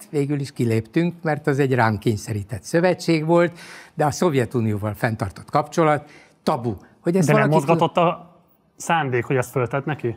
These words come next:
Speaker 1: Nem, mert tudtam, hogy ez abszolút irreális. Én, mint újságíró, csak arra törekedhettem,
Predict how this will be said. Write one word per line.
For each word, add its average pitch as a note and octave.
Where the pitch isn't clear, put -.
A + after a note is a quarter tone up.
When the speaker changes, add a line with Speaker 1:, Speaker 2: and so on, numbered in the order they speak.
Speaker 1:
Nem, G#3+
mert F3+
tudtam, A3
hogy E3+
ez E3+
abszolút E3
irreális. A2
Én, E3+
mint E3+
újságíró, E3
csak D#3
arra D3
törekedhettem, D3